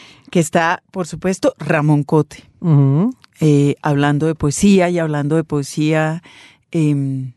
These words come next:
Speaker 1: de, de mito y de la poesía. Ramón, que a-, además de ser un gran poeta él, es hijo de Eduardo, eh, Cote Lamus.
Speaker 2: Así es.
Speaker 1: Bueno, y, y,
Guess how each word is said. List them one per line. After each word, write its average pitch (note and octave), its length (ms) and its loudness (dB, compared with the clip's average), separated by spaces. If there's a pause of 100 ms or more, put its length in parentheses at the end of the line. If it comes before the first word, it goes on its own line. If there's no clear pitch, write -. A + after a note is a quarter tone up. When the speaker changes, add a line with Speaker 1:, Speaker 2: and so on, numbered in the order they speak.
(220)
Speaker 1:
de, D3+ 140 2
de C#3 300 0
mito E3 380 2
y F3 160 0
de D3+ 120 -2
la C3+ 120 -6
poesía. F3+ 500 -2
Ramón, E3+ 480 0
que F#3+ 340 0
a-, D#3 240 -2
además D3+ 440 2
de A3 100 2
ser G#3 300 -4
un A#3+ 180 2
gran A3+ 200 -2
poeta G#3 360 -2
él, G#3 180 -2 (380)
es F3 220 0
hijo G3 220 2
de F#3 100 4
Eduardo, D#3+ 640 0
eh, D3 320 0
Cote D3 320 -4
Lamus. C3+ 260 -2
Speaker 2:
Así B2+ 240 -2
es. D3 320 -6
Speaker 1:
Bueno, A3+ 240 2
y, B3 280 0
y, G3+ 400 0